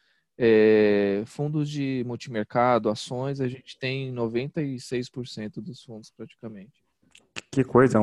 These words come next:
Speaker 2: então é uma empresa que
Speaker 1: É.
Speaker 2: tem uma responsabilidade imensa, hein?
Speaker 1: Sim, é, o pessoal, e a gente é pequeno, nós somos em dezesseis pessoas, né? É, dezesseis pessoas, a gente tá ten-, é, aumentando agora,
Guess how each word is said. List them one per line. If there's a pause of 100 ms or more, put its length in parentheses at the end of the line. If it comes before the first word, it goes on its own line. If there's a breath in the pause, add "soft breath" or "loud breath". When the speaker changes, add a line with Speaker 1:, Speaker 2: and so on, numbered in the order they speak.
Speaker 2:
então
é
uma
empresa
que
Speaker 1:
É.
Speaker 2:
tem
uma
responsabilidade
imensa,
hein?
Speaker 1:
Sim,
é,
o
pessoal,
e
a
gente
é
pequeno,
nós
somos
em
dezesseis
pessoas,
né? (760)
É, (240)
dezesseis
pessoas,
a
gente
tá
ten-,
é,
aumentando
agora,